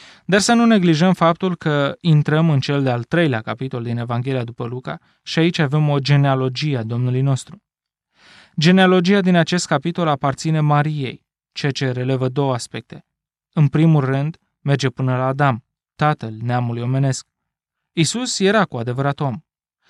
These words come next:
Matei, care ni-l înfățișează pe Domnul Isus ca împărat,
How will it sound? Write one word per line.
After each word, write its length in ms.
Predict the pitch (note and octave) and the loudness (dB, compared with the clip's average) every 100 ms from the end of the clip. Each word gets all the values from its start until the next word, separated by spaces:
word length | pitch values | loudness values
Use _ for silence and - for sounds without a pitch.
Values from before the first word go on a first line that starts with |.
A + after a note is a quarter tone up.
| _ _ _ | _ _ _
Matei, 420 | - E3+ E3 G#3 A3 | 0 2 4 2 2
care 240 | F#3 E3 | 2 2
ni-l 220 | D#3+ D#3 | 4 4
înfățișează 720 | D3+ D3 C#3+ C#3 C3 F3+ D#3+ C3+ | 2 2 -2 -2 -2 -2 -2 -4
pe 120 | B2+ | -6
Domnul 320 | C#3 C#3 C3 | -4 -2 -2
Isus 420 | B2+ - D3+ - | -4 -6 -6 -6
ca 200 | - C#3 | -2 0
împărat, 520 | C3+ B2+ C3 C3 C#3 | 0 -2 -4 -4 -6